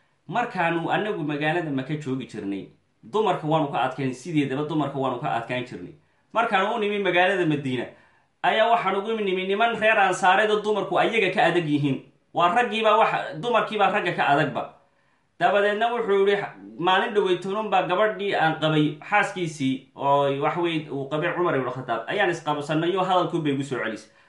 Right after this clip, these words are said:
"Ana de nin reer Quraysheed oo dumarka iyo hadalka waxaa igula iguma soo celiyay," buu yidhi. Dabadeedna wuxuu dhahay, "Waaban yaabay," waxaan ku yidhi, "Maanaad igu soo celinaysaa hadalkii?" Dabadeedna waxay tiri, "Oo miyaad ka fiican tahay nebiga? Nebigaba hab-, dumarka uu qabaa hadalka way ku celiyaane."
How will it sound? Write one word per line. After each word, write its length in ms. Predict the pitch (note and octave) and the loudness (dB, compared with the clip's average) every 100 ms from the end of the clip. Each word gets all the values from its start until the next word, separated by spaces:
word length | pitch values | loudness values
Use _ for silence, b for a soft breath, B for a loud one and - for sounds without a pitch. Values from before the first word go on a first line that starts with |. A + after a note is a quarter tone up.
| - | -2
"Ana 180 | F3+ F#3 | -2 0
de 80 | F3+ | 0
nin 200 | F#3+ F3 | 0 0
reer 200 | F3+ F#3 | 0 0
Quraysheed 420 | D3+ D3+ E3 F3 | 0 -2 -2 -4
oo 80 | F3 | -2
dumarka 280 | E3+ E3 D3 E3 | -2 -4 -4 -4
iyo 120 | D#3+ | -2
hadalka 300 | D#3+ C#3 D3+ | 0 -2 -2
waxaa 260 | D#3 D#3 | 0 0
igula 180 | D3 C#3+ | 0 -2
iguma 220 | C#3 D#3 | -2 -4
soo 160 | D#3 D3+ | -6 -6
celiyay," 260 | C3 B2+ A2 | -4 -4 -4
buu 100 | F#2+ | -10
yidhi. 120 | - b b b b b | -14 b b b b b
Dabadeedna 520 | C#3+ E3 F3+ F3+ G3 | 0 2 2 2 2
wuxuu 320 | G#3 G#3 E3 D#3+ | 2 2 0 -2
dhahay, 160 | E3 | 0
"Waaban 300 | F#3 G3 F#3 | 2 4 2
yaabay," 180 | E3 E3+ | 2 2
waxaan 200 | F3 E3+ | 2 0
ku 60 | E3+ | -2
yidhi, 100 | E3+ | 0
"Maanaad 280 | F3 G#3 F#3+ | 2 2 0
igu 120 | F#3+ | -6
soo 140 | F#3 F3 | -6 -2
celinaysaa 380 | F3+ D#3 D3 D3 | 0 0 -2 0
hadalkii?" 520 | C#3+ A#2 A#2+ A2+ - _ _ _ _ _ | 0 -2 -4 -8 -8 _ _ _ _ _
Dabadeedna 340 | C3+ D#3+ F#3+ G#3 | -6 -2 0 -2
waxay 240 | - D#3+ | -2 -4
tiri, 140 | D#3 F3+ | -4 -4
"Oo 100 | G#3 | -2
miyaad 180 | A3+ A3 | -2 -4
ka 80 | |
fiican 280 | A#3+ G#3 G3 | -2 0 0
tahay 120 | G3 | 0
nebiga? 320 | G3 F3 C3+ - - _ _ - | 0 0 -2 -8 -16 _ _ -4
Nebigaba 420 | B3 A3 G#3 A3 | -2 2 4 4
hab-, 320 | G3+ G3+ D#3 | 2 -4 -6
dumarka 360 | A#3+ G#3+ - E3 | -4 -2 0 -2
uu 120 | - | -2
qabaa 220 | E3 E3+ F#3+ | 0 2 2
hadalka 260 | F#3+ F3+ | 0 0
way 120 | F3+ E3+ | 0 0
ku 100 | C#3+ | 0
celiyaane." 480 | C3 A#2+ A#2 A2+ | -2 0 -2 -2